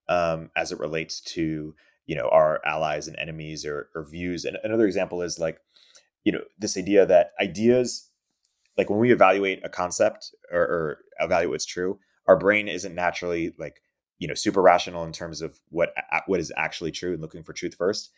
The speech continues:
We have to train our brain to do that. What our brain is using ideas for is to give us more status, basically.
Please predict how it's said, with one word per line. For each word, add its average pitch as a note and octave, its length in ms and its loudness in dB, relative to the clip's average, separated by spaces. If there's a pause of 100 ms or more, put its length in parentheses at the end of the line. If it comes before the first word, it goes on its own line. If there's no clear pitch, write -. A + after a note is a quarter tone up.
(140)
We - 80 0
have - 60 -6
to F2+ 60 -4
train E2+ 220 -4
our F2 80 2
brain F2+ 180 -6
to F2+ 60 -12
do G2 80 -4
that. A2 320 2
What F#2+ 140 2
our F2 40 4
brain G#2 300 -2
is F#2 260 -6 (180)
using F2+ 280 -4
ideas F#2+ 360 0
for E2+ 200 -4
is D#2+ 100 -6
to E2+ 80 -8
give D#2+ 140 -6
us - 160 -6
more D#2 140 -8
status, - 460 -4 (100)
basically. - 420 -8